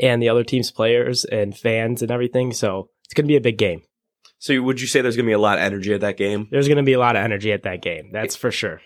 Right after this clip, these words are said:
Speaker 2: Do you think that's gonna help you or kind of hinder your experience there on the field?
Speaker 1: I think it's gonna help us. Um,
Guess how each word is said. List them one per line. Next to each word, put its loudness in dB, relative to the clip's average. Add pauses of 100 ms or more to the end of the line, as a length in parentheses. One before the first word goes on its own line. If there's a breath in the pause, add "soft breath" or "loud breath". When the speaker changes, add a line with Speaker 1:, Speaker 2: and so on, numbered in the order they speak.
(120)
Speaker 2:
Do -4
you -2
think 0
that's 0
gonna 2
help -2
you 2
or 2
kind -6
of -4
hinder -2
your -4 (120)
experience -6
there -4
on -6
the -12
field? -10 (380)
Speaker 1:
I -2
think 0
it's 0
gonna 2
help 0
us. 0
Um, 0